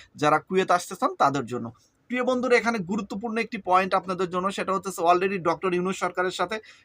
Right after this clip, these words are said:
কুয়েত দূতাবাস থেকে, উম, আহ, দূতাবাসের প্রধান, আহ, দেখা করেছেন এবং মিটিং করেছেন। তা-, তারা বলেছেন ওয়ার্কিং ভিসা কুয়েতে থেকে সর্বত্র দেওয়ার ঘোষণা করেছেন।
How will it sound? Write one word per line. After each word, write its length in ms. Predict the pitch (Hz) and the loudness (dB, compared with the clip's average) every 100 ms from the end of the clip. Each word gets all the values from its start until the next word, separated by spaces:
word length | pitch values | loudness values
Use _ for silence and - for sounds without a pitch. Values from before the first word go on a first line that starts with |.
| _ | _
কুয়েত 220 | 233 247 220 | -4 2 2
দূতাবাস 500 | 208 214 190 185 - | 2 4 4 4 2
থেকে, 320 | 190 190 180 | -2 2 2
উম, 180 | 170 160 | 2 0
আহ, 640 | 151 151 139 - _ 135 | 2 2 2 -8 _ -2
দূতাবাসের 420 | 156 190 180 208 | 0 4 2 2
প্রধান, 380 | - 190 180 180 | -2 2 2 4
আহ, 120 | 170 | 4
দেখা 260 | 160 160 180 | 4 2 2
করেছেন 340 | 190 180 214 | 0 -2 -4
এবং 200 | 214 214 | -4 0
মিটিং 400 | 185 214 208 240 | 2 2 0 -4
করেছেন। 400 | 226 214 - 208 | 0 -2 0 -6
তা-, 220 | 185 170 | -4 -2
তারা 240 | 165 160 165 | 2 2 2
বলেছেন 360 | 170 175 247 - | 2 0 -2 -2
ওয়ার্কিং 340 | 160 160 175 160 | 2 2 2 -4
ভিসা 240 | 156 160 | -2 -4
কুয়েতে 380 | 165 160 151 - - _ _ _ _ | -2 -2 0 -6 -8 _ _ _ _
থেকে 220 | 175 180 | -6 -4
সর্বত্র 640 | 220 - 196 180 180 - 226 | -4 4 4 4 0 0 2
দেওয়ার 260 | 151 147 - - _ - | 6 6 4 -8 _ -6
ঘোষণা 340 | 180 247 226 | -4 2 2
করেছেন। 420 | 165 131 - 101 | 2 -2 -4 -10